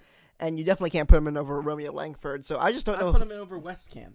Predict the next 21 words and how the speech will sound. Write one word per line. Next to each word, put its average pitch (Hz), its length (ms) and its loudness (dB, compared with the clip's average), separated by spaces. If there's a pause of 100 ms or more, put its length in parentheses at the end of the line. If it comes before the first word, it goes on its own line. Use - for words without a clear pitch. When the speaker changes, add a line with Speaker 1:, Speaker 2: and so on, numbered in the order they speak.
Speaker 2:
though, 113 240 -14
from 117 380 -14
Iowa. 120 340 -8
I 95 60 -10
know 135 120 -10
he 147 60 -8
made 135 120 -10
a 123 60 -6
lot 123 120 -6
of 117 80 -14
big 120 180 -6
plays, 131 460 2
but 117 360 -4 (680)
I 185 80 -6
just 190 140 -8
think 214 100 -4
Ayala 165 320 0
made 139 240 -4
so, 135 380 -6 (120)
made, 127 400 -6
um, 113 400 -10